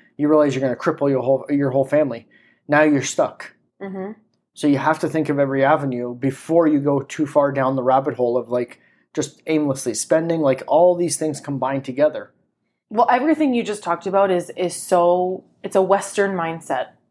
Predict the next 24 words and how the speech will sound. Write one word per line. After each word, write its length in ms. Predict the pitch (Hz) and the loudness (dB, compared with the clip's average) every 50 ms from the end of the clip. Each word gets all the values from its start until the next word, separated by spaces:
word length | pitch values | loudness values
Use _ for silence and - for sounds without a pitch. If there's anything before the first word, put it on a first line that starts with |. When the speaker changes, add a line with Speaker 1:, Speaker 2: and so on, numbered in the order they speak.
| _ _ _ - | _ _ _ -8
Speaker 1:
Mm-hmm. 200 | 131 127 135 156 165 _ _ _ - | -6 -4 -4 -6 -6 _ _ _ 0
Speaker 2:
right? 300 | 175 175 180 - - - | 2 2 2 2 -2 -2
Of 260 | - 185 180 - - - _ - _ _ _ - | 0 0 0 0 -2 -8 _ -20 _ _ _ -2
knowing 320 | 208 220 220 220 226 220 | 2 2 4 4 2 2
what 180 | 220 220 214 - | 0 0 0 0
you 100 | 226 208 | -2 -2
wanna 260 | 202 196 190 196 190 | -2 -2 -2 -2 -2
do 420 | 170 175 180 175 175 180 196 190 - | 0 2 2 2 4 2 0 -2 0
by 140 | - 185 170 | 0 0 2
eighteen 340 | - 175 165 165 - 190 185 | 2 0 -2 -2 -2 -4 -2
years 220 | 175 170 170 156 | 0 -2 -2 0
old 260 | 170 165 165 170 170 | -2 -2 -2 -2 -4
to 80 | - 196 | -4 0
go 160 | 170 190 165 160 | 0 2 0 0
and 80 | 165 160 | -2 -6
pursue 460 | - 175 170 - - 180 170 170 165 | -6 -6 -6 -4 -2 0 0 0 0
the 160 | 156 165 - | 0 0 0
education 580 | - 214 165 - - - 180 165 165 - 170 160 | 0 -2 -2 -4 -6 -2 -2 -2 -2 -4 -10 -8
you 100 | 165 160 | -8 -8
may 140 | 156 156 156 | -8 -8 -10
need 180 | 156 151 156 147 | -10 -12 -16 -12
for 80 | - 127 | -12 -10
that 180 | 120 95 - | -10 -10 -8
job. 280 | - - 90 78 - - | -6 -6 -6 -6 -6 -10